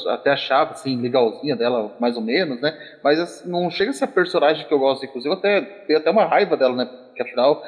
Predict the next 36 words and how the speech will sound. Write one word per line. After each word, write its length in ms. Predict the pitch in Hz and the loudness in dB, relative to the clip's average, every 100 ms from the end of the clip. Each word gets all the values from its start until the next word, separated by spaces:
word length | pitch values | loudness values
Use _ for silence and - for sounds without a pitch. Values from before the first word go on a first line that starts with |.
| - - | -18 -2
foi 120 | 139 | 0
a 20 | 135 | 0
partir 200 | 139 180 | 0 0
do 40 | |
momento 240 | 175 175 | 0 0
que 60 | - | 0
ela 100 | 170 | 0
entrou 400 | 165 - 156 196 | 0 0 0 2
que 580 | 233 226 196 170 147 131 | -2 0 2 4 4 2
a 160 | 123 120 | -2 -4
história 260 | - 151 | 0 2
foi 140 | 147 147 | 2 -2
toda 180 | 151 143 | -2 -2
deturpada, 680 | - 135 120 139 160 131 120 | -2 -4 0 2 2 2 -4
né? 180 | 120 - | -4 -8
Então, 480 | 127 156 175 185 196 | -6 -6 -10 -12 -10
não 100 | 190 | -10
curto 400 | 185 208 208 160 | -2 0 2 0
muito 240 | 139 139 - - - | -2 -2 -4 -16 -8
essa 100 | - | -6
personagem. 500 | 143 156 160 151 139 | -4 -6 0 2 2
Mas 180 | 120 117 | -2 -6
se 120 | - | -2
ele 140 | 165 147 | 0 4
gosta 340 | 131 160 175 | 4 4 0
do 80 | - | -8
personagem, 460 | 131 - 120 151 | -8 0 0 0
não 80 | 220 | -4
tem 160 | 208 170 | -2 0
nada 200 | 156 226 | 2 2
contra. 460 | 233 233 - - | 2 0 0 -14
É, 160 | - - | -14 -12
é 240 | 208 - | -12 -10
o 20 | 117 | -6
direito 320 | 123 123 190 | -4 -4 0
dele. 300 | 190 185 | 2 0